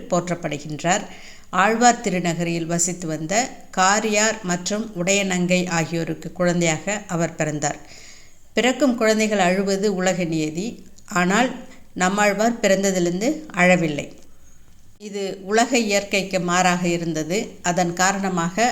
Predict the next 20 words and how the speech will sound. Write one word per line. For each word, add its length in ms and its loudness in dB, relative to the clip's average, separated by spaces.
அவருக்கு 520 -2
மாறன் 580 2
என்ற 280 -2
பெயர் 300 -4
வந்தது. 460 -6
விஸ்வக்னேசரின் 1080 2
அம்சமாக 600 0
பிறந்த 380 -2
நம்மாழ்வார் 680 0
தாயின் 500 2
கருப்பையில் 680 -2
இருக்கும்போதே 600 -2
சடம் 460 2
என்னும் 280 2
வாயுவை 460 0
கோபமாக 560 2
பார்த்ததால் 600 -4
சடகோபன் 680 2
என்று 240 -2
அழைக்கப்படுகிறார். 880 -2